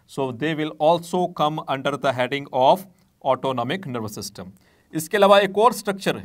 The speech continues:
इंपॉर्टेंट जो कि ऑटोनॉमिक नर्वस सिस्टम से रिलेटेड है, that is the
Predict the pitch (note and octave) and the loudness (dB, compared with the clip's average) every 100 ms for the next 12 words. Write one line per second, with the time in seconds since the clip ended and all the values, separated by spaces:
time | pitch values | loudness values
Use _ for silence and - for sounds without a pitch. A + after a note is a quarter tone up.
0 | - D3+ D3+ D3+ D#3 C3+ _ _ _ - | -10 -2 2 2 2 -6 _ _ _ -8
1 | D3+ D3+ D#3+ D#3 D#3+ G3+ D#3+ D#3 - C3 | -6 -4 0 2 2 2 2 0 -6 -6
2 | B2+ C3 - C#3+ C#3 C3+ _ _ _ - | -6 -8 -6 -6 -6 -16 _ _ _ -4
3 | C#3 B2+ B2+ B2+ B2+ B2 C#3 F#3+ - _ | -2 0 0 -2 -4 2 2 0 -14 _
4 | _ _ _ B2+ C3+ D#3 D#3 D3 B2+ D#3+ | _ _ _ 0 6 6 4 -2 0 0
5 | F3+ - _ _ _ _ _ _ _ _ | -6 -16 _ _ _ _ _ _ _ _
6 | A2+ C3 | 0 4